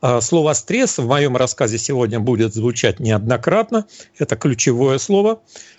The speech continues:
Э, связь стресса с, э, э, с перемещением во времени, э, можно сказать, э, явле-, э, феномен доказаны. Э, но в, в любом случае, э, я буду, э, так или иначе говорить о том, как, э, как же это сказывается на нашем здоровье.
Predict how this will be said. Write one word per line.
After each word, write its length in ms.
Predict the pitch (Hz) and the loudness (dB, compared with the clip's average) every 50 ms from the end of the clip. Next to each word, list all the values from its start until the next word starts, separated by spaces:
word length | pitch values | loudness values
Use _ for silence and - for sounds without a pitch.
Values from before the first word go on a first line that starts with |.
| _ _ - | _ _ 0
Э, 420 | 131 135 135 127 123 120 120 117 113 | 0 2 4 4 4 4 2 2 0
связь 320 | - - 143 151 151 143 | 0 0 2 2 2 2
стресса 680 | - - - - - 156 175 160 131 - - - 117 107 | 0 -2 -2 -2 0 2 2 2 0 0 0 0 0 0
с, 160 | - - - | -2 -2 -2
э, 440 | - 120 117 120 113 107 110 117 110 110 _ - - - _ _ _ _ _ _ _ | 0 0 2 2 2 2 2 2 0 -2 _ -20 -20 -20 _ _ _ _ _ _ _
э, 500 | - 131 113 107 110 110 107 101 107 107 98 95 - - - | -4 -2 0 2 2 2 2 2 2 0 0 -4 -12 -16 -14
с 200 | - - - - | -10 -8 -8 -2
перемещением 640 | - - 120 139 143 147 - - 156 127 117 113 104 | 0 0 2 2 2 2 2 0 0 0 2 2 2
во 120 | 117 127 | 2 2
времени, 640 | 117 123 139 139 127 110 110 110 107 104 98 101 101 | 2 0 0 0 0 0 0 0 0 0 0 -2 -4
э, 500 | 104 - - 117 110 107 104 101 101 104 | -6 -4 -2 0 2 2 2 2 0 0
можно 420 | 95 104 104 - 110 113 101 113 113 | -2 -2 -2 0 0 0 2 0 0
сказать, 380 | - - 127 113 98 - - | 0 0 0 0 0 -2 -2
э, 320 | - 107 101 104 104 101 101 | -2 -2 0 0 0 0 2
явле-, 440 | 95 104 127 120 120 127 117 95 101 - _ _ _ | 2 2 2 2 2 2 0 0 -4 -10 _ _ _
э, 380 | - 123 120 120 113 113 110 107 101 | -2 0 2 2 4 2 2 0 0
феномен 480 | - 151 147 156 156 120 113 110 104 101 | 0 0 2 2 2 2 0 0 0 0
доказаны. 680 | 147 147 - - - 131 120 104 123 151 180 240 285 _ _ - - - - - - - _ _ _ | 0 -2 0 0 0 0 0 0 0 0 -2 -2 -4 _ _ -20 -20 -20 -20 -20 -20 -20 _ _ _
Э, 320 | 135 131 131 135 131 127 131 | 0 2 2 2 2 2 2
но 200 | 143 185 196 147 | 2 2 0 0
в, 420 | 117 127 151 147 123 123 120 113 | -2 -2 -2 0 2 2 2 2
в 60 | 131 | 2
любом 280 | 147 180 190 262 277 233 | 2 2 2 2 0 0
случае, 640 | 180 - 202 190 175 - - - 165 151 139 135 - | 0 -2 -2 -2 -2 -2 0 0 2 2 2 0 0
э, 420 | _ 143 131 123 123 120 113 113 110 | _ 0 2 2 4 4 2 2 2
я 380 | 107 101 104 147 175 202 196 165 | 0 -2 0 0 2 2 2 0
буду, 560 | 131 135 143 135 143 135 135 131 120 123 185 | 0 -2 -4 -2 0 0 0 2 0 0 -2
э, 560 | - - 127 120 117 117 113 110 110 104 104 - | -2 -2 0 2 2 2 2 2 2 0 0 -2
так 180 | 110 110 - | -4 -4 -2
или 80 | 123 117 | -4 0
иначе 280 | 135 180 202 - - | 0 0 0 0 -2
говорить 500 | 123 101 110 110 120 131 156 190 180 - | 0 0 2 2 2 0 0 0 -2 0
о 80 | - 110 | -2 -4
том, 240 | 107 - 156 156 147 | 0 0 -2 -2 -2
как, 340 | - - 139 135 - - - | -2 0 -2 -2 -2 -4 -4
э, 340 | 143 127 113 113 104 101 98 98 | -2 0 0 2 2 0 -2 0
как 180 | 104 139 131 107 | 0 -2 0 0
же 80 | 113 | 0
это 160 | 120 117 - | -2 -2 -2
сказывается 520 | 101 - - - 120 104 110 104 98 - 107 | -6 -2 -2 -2 0 2 0 -2 -2 -2 -2
на 100 | 104 107 | 0 2
нашем 300 | 104 110 113 - 123 104 | 2 0 0 0 -2 0
здоровье. 400 | 98 110 110 98 87 - - | 2 2 2 0 -2 -6 -8